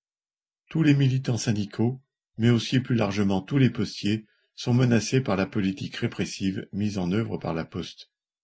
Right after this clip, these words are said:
Dans les Hauts-de-Seine, les sanctions sont tombées lors d'une longue grève dans plusieurs bureaux du département contre les suppressions d'emplois et pour l'embauche des salariés en contrat précaire. Les grévistes ont réussi à arracher le report des restructurations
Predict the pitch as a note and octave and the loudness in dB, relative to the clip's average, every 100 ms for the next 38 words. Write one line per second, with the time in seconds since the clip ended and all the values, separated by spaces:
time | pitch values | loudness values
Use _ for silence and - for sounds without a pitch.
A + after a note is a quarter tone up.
0 | _ _ _ - F2+ F#2 G2+ - D3 D3 | _ _ _ -6 0 2 0 2 0 2
1 | A2 G2 F#2 - G#2+ - C#3 C3 G#2+ G#2+ | 2 2 0 -4 -6 0 0 0 -4 -2
2 | G2 A#2+ C3+ G2 F#2+ F#2 G#2 C3 G#2+ F#2 | 0 4 4 2 0 0 2 2 2 2
3 | A2+ B2+ C3+ _ - F#2 - B2+ C#3 A#2+ | 0 0 -6 _ -8 -8 -4 -2 0 0
4 | A2 G#2+ A#2 G2 F#2 F2+ E2+ - G2+ A#2 | 0 2 0 2 0 -2 -6 -4 -2 -2
5 | A#2 _ _ _ _ _ - C3+ C3 G#2+ | -6 _ _ _ _ _ 0 2 2 0
6 | F#2+ - C3+ C3+ A2+ B2 G2+ E2+ - F#2 | 0 -2 -2 0 0 2 0 0 -2 -2
7 | F#2+ _ _ _ G#2+ - A#2 A#2+ A#2 A#2 | -2 _ _ _ -6 0 4 4 6 4
8 | F2+ F#2 - G#2+ F2+ F#2+ A2+ - E2 G2 | 2 -2 -2 -2 0 0 -2 -4 -8 -8
9 | - A2 - F#2 - F2+ D#2+ - _ _ | -8 -8 -6 -6 -2 -2 -4 -12 _ _
10 | _ _ _ _ - F2 G2 G2+ C#3 C#3+ | _ _ _ _ -8 -2 0 2 2 0
11 | - F#2 F#2 A2+ A2+ C3 G2 F#2 A#2 - | -6 -2 2 2 2 2 2 2 0 0
12 | C3 G#2 F2+ A#2+ C3+ A2 F2+ F2 F#2+ - | 0 0 0 0 0 0 0 -4 -6 -8
13 | E2 - E2+ F2 - B2 | -12 -8 -6 -6 -4 -4